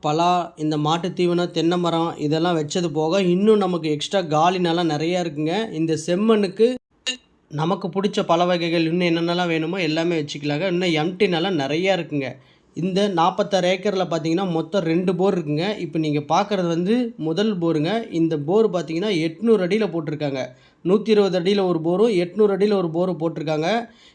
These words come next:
இந்த எட்நூறு அடியில வர போருடைய தண்ணி ஃபோர்ஸ் பாருங்க, எந்த அளவுக்கு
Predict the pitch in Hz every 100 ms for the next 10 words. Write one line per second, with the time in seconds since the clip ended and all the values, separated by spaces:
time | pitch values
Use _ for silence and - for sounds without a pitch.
0 | _ 160 160 165 175 233 208 190 220 196
1 | 175 165 165 208 202 175 160 160 170 208
2 | 202 - 196 220 - 175 160 156 196 151
3 | 151 190 196 208 196